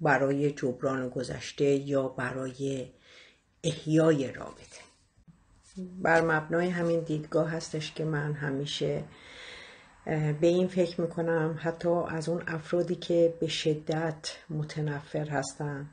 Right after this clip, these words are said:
یا حس شدید انتقام در من نسبت بهشون وجود داره، اگر یک زمانی روبرو شدن یا یک فرصتی پیش اومد، من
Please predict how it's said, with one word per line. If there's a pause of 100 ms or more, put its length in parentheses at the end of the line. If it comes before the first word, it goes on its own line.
(520)
یا
حس
شدید
انتقام
در
من
نسبت
بهشون
وجود
داره،
اگر
یک
زمانی
روبرو
شدن
یا (920)
یک
فرصتی
پیش
اومد،
من